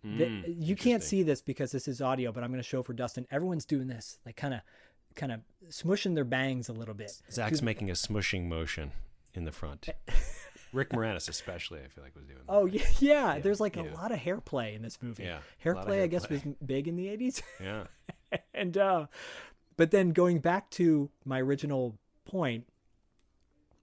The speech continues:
Speaker 1: slang. Uh, it, it, it, I think slang organically comes about. However, I think there's times when people try to s-, force something down your throat, whether it be, uh, "gag me with a spoon"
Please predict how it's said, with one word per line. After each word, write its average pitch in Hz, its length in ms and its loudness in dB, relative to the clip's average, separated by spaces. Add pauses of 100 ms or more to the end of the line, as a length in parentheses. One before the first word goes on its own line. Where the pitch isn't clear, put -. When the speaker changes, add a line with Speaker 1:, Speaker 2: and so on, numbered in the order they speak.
(120)
Speaker 1:
slang. 123 680 -2 (840)
Uh, 120 540 -4 (100)
it, 139 240 -4
it, 170 60 -4
it, 208 380 -4
I 175 140 0
think 240 200 2
slang 175 540 0
organically 147 680 -2
comes 170 360 -4
about. 180 360 -4 (680)
However, 175 500 2
I 151 120 6
think 151 160 -2
there's 143 180 0
times 147 340 -2
when 131 140 -2
people 139 240 -4
try 131 220 -4
to 120 60 -4
s-, - 280 -10
force 143 400 -2
something 127 380 -4
down 117 200 -4
your 101 120 -10
throat, 117 580 -4 (340)
whether 127 300 -2
it 107 160 -6
be, 117 460 -4 (380)
uh, 110 300 -8 (280)
"gag 127 280 -2
me 131 120 0
with 123 140 -4
a 117 60 -4
spoon" 127 720 -4